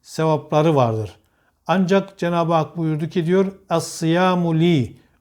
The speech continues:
oruç benim içindir, benim için tutulmaktadır, benim rızam için tutulmaktadır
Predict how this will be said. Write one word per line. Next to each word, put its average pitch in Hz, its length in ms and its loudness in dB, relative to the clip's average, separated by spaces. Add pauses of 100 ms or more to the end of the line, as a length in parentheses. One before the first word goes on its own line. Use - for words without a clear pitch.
(100)
oruç 185 400 0
benim 156 460 2
içindir, 202 600 0 (460)
benim 196 240 2
için 190 260 -2
tutulmaktadır, 160 920 -4 (260)
benim 170 440 -2
rızam 170 360 2
için 170 240 -4
tutulmaktadır 156 880 -4